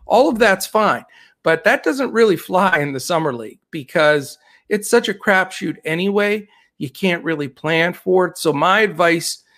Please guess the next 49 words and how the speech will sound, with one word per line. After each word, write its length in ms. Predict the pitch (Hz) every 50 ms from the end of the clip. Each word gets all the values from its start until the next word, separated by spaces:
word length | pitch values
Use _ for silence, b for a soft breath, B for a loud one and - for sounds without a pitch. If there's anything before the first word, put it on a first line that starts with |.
| b b b b _
in, 320 | - 165 160 165 170 - _
in 160 | 156 156 156
the 80 | 151 143
rest 300 | 151 160 165 160 - -
of, 200 | 147 143 147 - _
you 120 | - 175
know, 260 | 156 135 131 131 - _ _ _
uh, 260 | - 131 127 123 120 -
of 240 | - 139 139 131 123
the 100 | 131 131
summer 340 | - - 165 180 202 190 165
league 260 | 139 135 135 131 127
here 260 | - 151 131 131 135
is 380 | 123 143 147 143 127 131 - b b b b b b b b b b - 147 120
don't 240 | 107 170 196 220 233
even 200 | 226 233 233 208
pay 200 | 190 - 214 196
attention 480 | 190 190 - 208 185 180 - - 165
to 120 | 151 147 143
the 40 | -
time 280 | - 180 160 160 156
of 60 | 156
the 80 | 147 147
games. 520 | 131 143 139 139 135 131 135 131 131 - _ _ _ _ _ _ _ _
Get 220 | - 175 190 190 -
your 80 | 196
best 320 | 160 160 185 185 185 - -
guys 340 | 190 165 165 165 170 156 160
that 140 | 156 135
fit 180 | - - 175 165
into 240 | 170 165 160 - 156
all 280 | - - 151 156 165
of 100 | 165 147
that 260 | 143 160 151 151 151 -
criteria 800 | - 165 143 139 135 - - 170 160 151 135 131 127 127 - - _
and 220 | - 135 135 135 135
then 140 | 135 131
roll 280 | 123 123 143 147 147 143
those 220 | 143 151 143 127
guys 360 | - 143 131 135 135 127 123 143
out. 280 | 127 131 120 - _ _ _
And 260 | - 135 127 117 113 _ _
wherever 400 | - 120 131 135 131 135 147 151
they 180 | 143 147 147 151
may 200 | 151 151 151 147
be 200 | 127 151 156 151
in 100 | 143 147
the 60 | 139
schedule, 600 | - - - 160 147 151 135 151 151 147 147